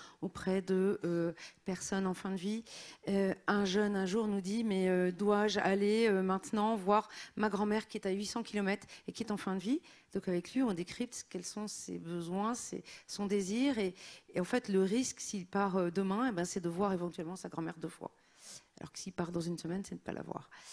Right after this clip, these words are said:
Voilà. Nous, on ne sait pas, euh, quelle est la, <laughs> la suite, hein, de cette histoire, mais, euh, euh, on, on insiste aussi beaucoup sur la présence qui doit être, euh, plutôt qualitative que quantitative. On essaye de, de faire comprendre à certains aidants que, euh, vingt heures de présence sur vingt-quatre, c'est parfois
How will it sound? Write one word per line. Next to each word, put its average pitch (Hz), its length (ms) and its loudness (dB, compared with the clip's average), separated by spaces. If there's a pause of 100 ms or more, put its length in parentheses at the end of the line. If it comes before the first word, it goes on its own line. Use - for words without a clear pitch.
(260)
Voilà. - 160 -6
Nous, 185 120 0
on 214 120 0
ne 185 40 2
sait 214 140 -4
pas, 220 300 2
euh, 180 120 4
quelle 202 200 -2
est 196 300 4
la, 226 60 0
<laughs> - 40 -2
la 202 100 0
suite, - 400 0
hein, 285 100 -8 (420)
de 202 120 -4
cette 202 220 -8
histoire, 233 380 0
mais, 208 240 2
euh, 196 140 2 (480)
euh, 196 200 4
on, 220 160 2
on 226 140 2
insiste 240 320 -2
aussi 269 180 0
beaucoup 240 240 -6
sur 240 160 -2
la 208 100 2
présence 226 420 0
qui - 120 -6
doit 202 180 2
être, 214 200 -2
euh, 190 140 2 (220)
plutôt 226 320 -4
qualitative 220 840 -4
que - 100 -12
quantitative. 185 800 -6
On 180 80 0
essaye 214 300 -2
de, 185 180 0 (300)
de 175 80 -2
faire 185 220 -4
comprendre 214 420 -2
à 190 40 0
certains - 340 -4
aidants 190 420 -2
que, 202 260 -4 (400)
euh, 175 200 4
vingt 202 360 -2
heures 220 140 -2
de 202 60 -4
présence 196 340 -4
sur 185 100 -6
vingt-quatre, 175 380 -4
c'est - 160 -10
parfois - 440 -8